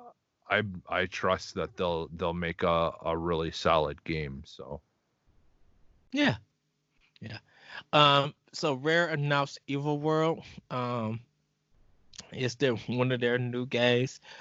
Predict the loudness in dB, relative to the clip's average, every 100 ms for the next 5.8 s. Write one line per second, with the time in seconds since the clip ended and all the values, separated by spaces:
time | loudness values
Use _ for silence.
0 | -10 0 4 4 2 -2 -12 -16 _ _
1 | -20 -20 -20 -20 _ 0 6 6 6 -6
2 | -12 -8 -8 -6 -12 0 2 4 4 4
3 | 2 4 2 2 -4 -4 -2 -4 2 4
4 | 4 2 -2 0 -2 -2 -6 0 0 0
5 | -6 -2 2 4 4 2 2